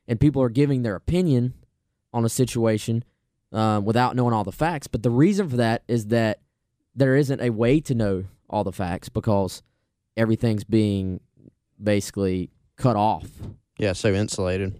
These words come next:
Speaker 1: Insulated, yeah, there's a good word. But, yeah, but I, I, I think it's, it's worth saying, um, as we now hit, like, our twentieth minute of talking about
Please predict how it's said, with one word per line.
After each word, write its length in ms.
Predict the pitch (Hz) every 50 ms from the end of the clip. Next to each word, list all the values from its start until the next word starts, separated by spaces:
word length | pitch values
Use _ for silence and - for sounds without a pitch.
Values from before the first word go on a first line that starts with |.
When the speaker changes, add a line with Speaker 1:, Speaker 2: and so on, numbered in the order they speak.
| - -
Speaker 1:
Insulated, 460 | 123 127 117 - 107 98 90 87 90
yeah, 140 | 98 92 90
there's 200 | 92 104 101 104
a 40 | 95
good 120 | 92 87
word. 280 | 82 90 92 90 - - _
But, 320 | 95 98 113 110 104 - - _ _ _ _ _ _ _ _ _ -
yeah, 160 | 160 151 117
but 120 | 101 113
I, 160 | 123 127 120 - _ _ _ - -
I, 100 | 117 - -
I 80 | 117 127
think 180 | - 160 147
it's, 160 | 135 120 - - -
it's 180 | 120 - -
worth 220 | 117 120 123 120 113
saying, 600 | - - - 123 113 117 113 104 98 90 90 87 - _ _ _ _ _ _ _ _ _ _ _ _ _ -
um, 400 | 98 101 95 95 95 92 92 - - _
as 280 | - - 110 110 98 98
we 100 | 104 101
now 380 | 98 101 101 98 98 95 92 - - - - _ _ _
hit, 200 | - 117 107 -
like, 200 | - 98 98 92
our 120 | 92 87 90
twentieth 440 | - - 117 110 107 101 95 - -
minute 260 | 101 98 95 92 90
of 120 | 87 -
talking 340 | - 104 92 90 - 92 90
about 300 | 90 92 92 92 90